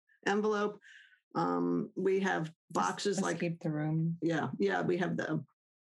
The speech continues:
Speaker 1: the Think Fun escape rooms. We have, um, a lot of exit boxes and unlock. Um, we got box one, and we just got the three Magic Puzzle Company puzzles and did the first one, which we, uh,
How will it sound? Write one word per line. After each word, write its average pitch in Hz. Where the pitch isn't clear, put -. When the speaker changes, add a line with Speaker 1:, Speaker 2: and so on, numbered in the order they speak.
Speaker 1:
the -
Think 202
Fun 190
escape 196
rooms. 196
We 175
have, 170
um, 165
a -
lot 185
of -
exit 208
boxes 196
and 175
unlock. 185
Um, 175
we 175
got 160
box -
one, 220
and 185
we 180
just 190
got 180
the 160
three 185
Magic 175
Puzzle 180
Company 208
puzzles 190
and 185
did 175
the 190
first 190
one, 180
which 175
we, 165
uh, 147